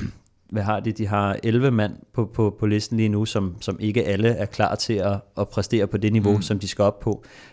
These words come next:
Speaker 1: Der er selvfølgelig nogle ryttere, som, øh, som, som godt kan. Øh, en, en Rasmus Guldhammer, eller, øh, Kabel har været der før. Øh,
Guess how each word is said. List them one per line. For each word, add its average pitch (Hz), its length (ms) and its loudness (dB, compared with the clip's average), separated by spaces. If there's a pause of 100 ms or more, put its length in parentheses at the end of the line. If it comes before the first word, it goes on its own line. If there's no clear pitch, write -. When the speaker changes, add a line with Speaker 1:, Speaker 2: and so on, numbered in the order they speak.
Speaker 1:
Der 110 60 6
er 110 80 10
selvfølgelig 113 320 4
nogle 113 200 4
ryttere, 110 300 6
som, 98 360 2
øh, 92 260 -2
som, 95 380 -4
som 101 160 -4
godt 110 240 2
kan. 104 220 2 (520)
Øh, 110 80 0 (480)
en, 101 160 -2
en 98 160 -2
Rasmus 95 320 -2
Guldhammer, 104 840 4
eller, 90 500 -2
øh, 87 240 -6
Kabel 104 400 0
har 101 100 2
været 98 220 2
der 104 80 0
før. 98 460 0 (120)
Øh, 95 380 -2